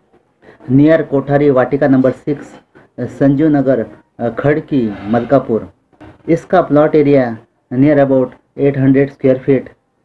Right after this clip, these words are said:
और कंस्ट्रक्शन है, अ, ऊपर और नीचे, अ, तेरह सौ स्क्वायर फुट और पीछे के साइड में गार्डन है और डुप्लेक्स के साम-, सामने, अ, रोड है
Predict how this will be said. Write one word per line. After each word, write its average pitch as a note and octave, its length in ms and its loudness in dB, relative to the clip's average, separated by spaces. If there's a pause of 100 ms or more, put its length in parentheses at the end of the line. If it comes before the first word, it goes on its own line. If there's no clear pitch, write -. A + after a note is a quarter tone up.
(100)
और B2+ 420 0 (140)
कंस्ट्रक्शन D3 560 -2
है, A#2+ 360 -4 (280)
अ, A#2 220 0
ऊपर C3 340 2
और B2 240 -4
नीचे, A2+ 480 -4 (320)
अ, A#2 80 -4
तेरह D3+ 340 0
सौ C#3+ 180 -4
स्क्वायर B2 280 -4
फुट A2 220 -8 (340)
और A#2 380 0 (300)
पीछे C3+ 220 -2
के E3 120 -2
साइड D3 220 0
में C3+ 180 0
गार्डन B2 340 2
है A#2+ 480 -6 (300)
और A#2+ 440 0 (120)
डुप्लेक्स C3+ 380 -2
के D3 100 -8
साम-, B2+ 500 -2
सामने, C3+ 560 -2 (180)
अ, A#2 280 -6
रोड D#3 240 4
है B2 360 -2